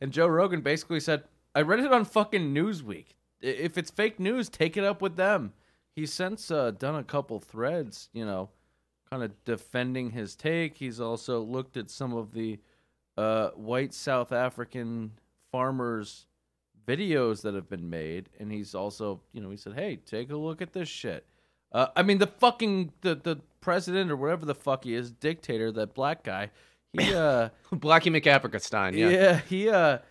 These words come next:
Speaker 1: I mean, he's openly called for this shit, like, uh,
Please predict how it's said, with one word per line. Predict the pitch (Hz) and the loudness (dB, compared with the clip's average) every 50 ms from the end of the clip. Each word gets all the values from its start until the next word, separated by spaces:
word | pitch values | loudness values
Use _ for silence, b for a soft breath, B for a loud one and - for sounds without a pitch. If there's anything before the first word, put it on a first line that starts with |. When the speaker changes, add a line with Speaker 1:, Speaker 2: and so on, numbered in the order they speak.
| b b b b | b b b b
Speaker 1:
I | - 151 | 0 0
mean, | 160 170 175 | 2 2 2
he's | 196 220 220 175 | 2 2 2 4
openly | 196 190 190 165 196 190 185 180 156 | 4 4 4 2 0 0 0 -2 -2
called | - 175 170 175 196 190 - | 0 2 4 4 2 2 0
for | 190 | -2
this | 156 123 110 - | -2 -2 -2 -2
shit, | - - 113 104 - - | -4 -4 -4 -4 -2 -2
like, | 110 104 101 101 - | -2 -2 -2 -2 -2
uh, | 117 110 107 107 107 | 0 0 2 0 0